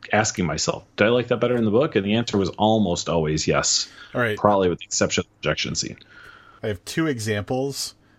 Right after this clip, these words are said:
Speaker 2: that I'm really interested to hear whether you liked the movie or book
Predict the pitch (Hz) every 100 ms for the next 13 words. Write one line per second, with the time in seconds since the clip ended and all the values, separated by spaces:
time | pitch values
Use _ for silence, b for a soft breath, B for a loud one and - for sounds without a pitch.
0 | b 104 101 95 101 95 92 95 101 -
1 | 110 98 92 87 87 87 - - 92 90
2 | 92 90 90 82 98 95 90 95 95 98
3 | 95 80 82 85 82 82 90 90